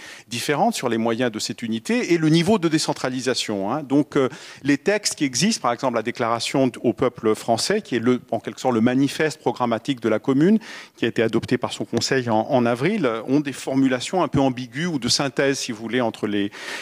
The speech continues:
les divers, euh, points de vue. L'idée était aussi de la révocabilité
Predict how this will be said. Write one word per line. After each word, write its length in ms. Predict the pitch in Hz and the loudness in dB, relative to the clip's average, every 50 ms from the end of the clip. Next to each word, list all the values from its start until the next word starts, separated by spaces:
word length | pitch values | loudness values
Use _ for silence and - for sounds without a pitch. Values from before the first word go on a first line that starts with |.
| - - - | -12 -8 -2
les 140 | 101 123 123 | 0 0 0
divers, 460 | - 117 104 139 139 135 127 - 120 | 0 0 0 2 2 2 2 2 2
euh, 60 | 113 | 2
points 220 | - - 127 120 | 2 2 0 2
de 80 | 110 101 | 2 0
vue. 220 | 98 104 101 98 107 - - - - - - - - | 2 0 0 0 0 -6 -14 -16 -14 -14 -10 -4 0
L'idée 320 | 123 147 165 143 226 269 | 2 2 4 4 4 2
était 180 | 254 - - 151 | 2 4 4 4
aussi 600 | 143 139 135 - - - 196 208 233 254 240 - - - | 4 4 4 2 2 2 2 2 4 4 2 0 0 -2
de 100 | 120 143 | 0 2
la 140 | 143 143 135 | 2 2 2
révocabilité 1080 | 147 180 180 196 208 - 208 180 160 175 151 160 160 - - 185 175 165 151 143 | 2 2 4 4 2 2 0 0 -2 -2 -4 -4 -4 -2 0 2 4 4 2 0